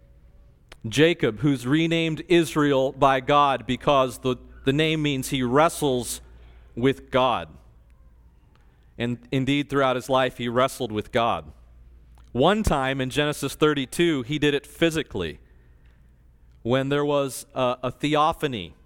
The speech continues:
which is just a word that means God appeared in human form for a moment.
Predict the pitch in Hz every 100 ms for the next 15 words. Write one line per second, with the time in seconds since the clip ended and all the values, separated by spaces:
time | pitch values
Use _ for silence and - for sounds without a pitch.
0 | _ _ _ 117 113 151 - 143 147 151
1 | 139 143 143 135 - 143 139 147 135 -
2 | 170 151 151 143 127 160 147 131 - 143
3 | 139 107 80 - - - - - - -
4 | - 117 107 101 85 82